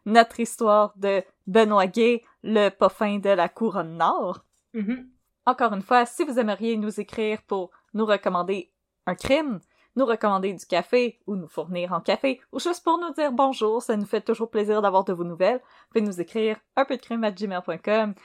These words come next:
Speaker 1: Sinon, on vous invite à nous suivre sur les réseaux sociaux. Nous sommes sur Facebook at un peu de crime et nous sommes sur Instagram at un peu de crime dans ton café. Ou, euh,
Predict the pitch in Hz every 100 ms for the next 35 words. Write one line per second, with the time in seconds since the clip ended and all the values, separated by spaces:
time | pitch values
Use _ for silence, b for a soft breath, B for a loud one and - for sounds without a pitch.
0 | b b - 208 220 220 185 185 180 208
1 | 185 180 - 196 185 165 165 180 165 160
2 | 170 - 269 247 214 185 185 185 - 170
3 | - 214 214 - - 202 - 185 185 170
4 | 160 156 - 254 277 262 - - 233 208
5 | 185 185 196 262 254 - 254 247 262 247
6 | - 214 - 196 190 175 196 190 180 165
7 | - 165 - 214 240 b b b b -
8 | 240 214 170